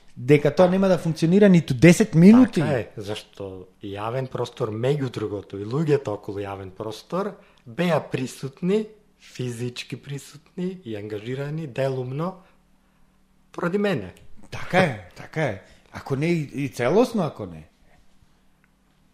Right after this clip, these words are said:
Speaker 1: Ако не и целосно поради тебе. Заради тоа што ние ја препознавме искреноста и невиноста со, во, со која што ти сакаше да ни го пренесеш тоа.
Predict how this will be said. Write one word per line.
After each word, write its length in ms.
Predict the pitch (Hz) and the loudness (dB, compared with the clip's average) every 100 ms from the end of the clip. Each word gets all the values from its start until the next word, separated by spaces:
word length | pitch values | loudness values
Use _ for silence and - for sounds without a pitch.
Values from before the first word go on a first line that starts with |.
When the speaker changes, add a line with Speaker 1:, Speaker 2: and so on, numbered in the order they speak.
| _ | _
Speaker 1:
Ако 240 | - - 131 | -20 -10 -4
не 100 | 175 | -4
и 80 | |
целосно 540 | 175 - 143 185 233 220 | -4 -4 -6 -6 -8 -6
поради 340 | 214 202 175 | -4 -4 -6
тебе. 340 | - 165 110 85 - - | -8 -6 -6 -10 -16 -16
Заради 280 | 123 131 135 | -8 -6 -2
тоа 220 | 180 208 | 2 2
што 220 | 208 170 | 0 -4
ние 320 | 156 180 214 190 | 0 0 0 0
ја 180 | 156 147 | -4 -6
препознавме 720 | 135 147 - 170 190 202 185 | -4 -8 -4 -4 -4 -6 -6
искреноста 1160 | 160 139 - 156 160 190 202 202 190 - 196 202 202 - _ _ | -8 -10 -8 -4 0 0 2 0 -2 -4 -2 -2 -4 -20 _ _
и 160 | 147 | -8
невиноста 960 | 147 151 131 147 185 190 180 - - 175 190 - - | -2 -2 -2 2 4 6 4 -2 -2 0 0 -4 -20
со, 180 | - 131 - | -14 -14 -14
во, 360 | 123 123 131 | -18 -14 -14
со 160 | 113 143 | -8 -8
која 300 | - 160 180 | -2 0 0
што 200 | 160 - | 0 -6
ти 200 | 135 185 | -6 -6
сакаше 640 | 170 - 160 165 196 185 175 | -6 -6 -6 -2 -2 -2 -4
да 100 | 165 | -4
ни 140 | 165 | -4
го 100 | 151 | -4
пренесеш 520 | 151 - 190 185 160 | -6 -6 -6 -8 -14
тоа. 280 | - 117 95 | -16 -18 -20